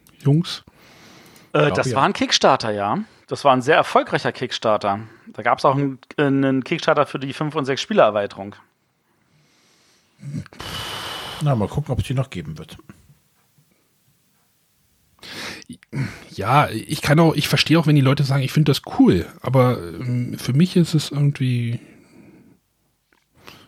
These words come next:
Speaker 1: Blueprints. Ich such, ich such mal meinen Blueprints raus fürs Wochenende, glaub ich. Das ist, glaub ich, eine gute Idee.
Speaker 3: Gut. Dann kommen wir mal zur Frage der Woche.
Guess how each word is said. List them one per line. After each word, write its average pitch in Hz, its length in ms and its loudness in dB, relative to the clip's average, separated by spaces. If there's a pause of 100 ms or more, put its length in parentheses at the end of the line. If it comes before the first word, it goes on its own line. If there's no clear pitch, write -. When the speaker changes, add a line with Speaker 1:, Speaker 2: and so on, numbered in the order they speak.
(300)
Speaker 1:
Blueprints. 170 440 2
Ich - 180 -2
such, 170 220 2
ich 170 120 -2
such 196 160 2
mal 180 100 6
meinen 113 340 4
Blueprints - 540 -8
raus - 180 -8
fürs - 200 -8
Wochenende, 71 420 -10
glaub - 260 -14
ich. - 220 -20
Das - 120 -10
ist, - 60 -16
glaub - 140 -20
ich, - 60 -20
eine - 100 -16
gute - 220 -18
Idee. - 240 -20 (720)
Speaker 3:
Gut. - 420 -12 (640)
Dann 175 420 2 (360)
kommen 175 220 2
wir 165 80 4
mal 143 160 2
zur 143 180 -2
Frage 131 520 -6
der 120 200 -2
Woche. 90 500 -4